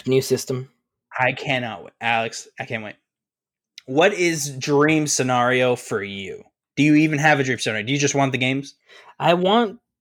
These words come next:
Speaker 1: I want all the games to be, I wanna be able to get all the achievements again for the games.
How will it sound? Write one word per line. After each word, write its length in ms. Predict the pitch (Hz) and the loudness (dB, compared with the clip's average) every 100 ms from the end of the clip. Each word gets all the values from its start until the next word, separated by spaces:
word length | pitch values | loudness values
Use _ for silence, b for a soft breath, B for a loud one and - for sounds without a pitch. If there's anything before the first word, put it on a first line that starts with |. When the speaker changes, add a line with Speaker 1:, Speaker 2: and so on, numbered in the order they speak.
| - | -2
Speaker 1:
I 140 | 147 | 0
want 440 | 156 156 160 190 - _ _ - | 2 2 0 0 -4 _ _ 2
all 240 | 143 165 | 4 4
the 120 | 175 | 2
games 580 | 165 147 135 117 127 135 _ _ _ _ - | 0 -2 -2 -4 -6 -10 _ _ _ _ -6
to 160 | 156 | -4
be, 240 | 127 127 127 | -2 0 2
I 120 | 131 | 2
wanna 240 | 139 147 165 | 4 2 2
be 120 | 147 | 2
able 180 | 143 143 | 2 2
to 300 | 135 120 120 | 2 0 0
get 240 | 131 131 | 2 2
all 240 | - 135 139 | 2 4 4
the 120 | 139 | 2
achievements 380 | 131 151 135 120 | 0 -2 -2 -2
again 240 | 123 123 | -2 -2
for 100 | 131 147 | -4 -4
the 80 | |
games. 460 | 160 160 175 185 - | -2 -2 -2 -6 -12